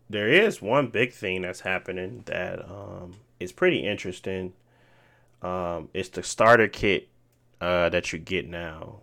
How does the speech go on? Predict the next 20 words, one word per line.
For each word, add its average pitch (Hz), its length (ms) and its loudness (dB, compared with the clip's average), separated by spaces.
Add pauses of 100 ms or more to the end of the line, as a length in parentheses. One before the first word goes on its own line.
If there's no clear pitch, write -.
(120)
It's - 260 -12
automatic. 92 720 -4
So 87 440 -4
you 92 200 -4
will 87 100 0
now 101 320 2
start 101 400 4
with 90 260 2
a, 85 560 -2 (920)
uh, 87 460 -2 (140)
you'll, 90 260 -2 (100)
you'll 92 160 -2
start 117 240 6
with 107 80 8
a 95 40 4
starter 98 300 6
kit 92 260 0
that 82 160 2
consists 92 460 -4
of 82 520 -2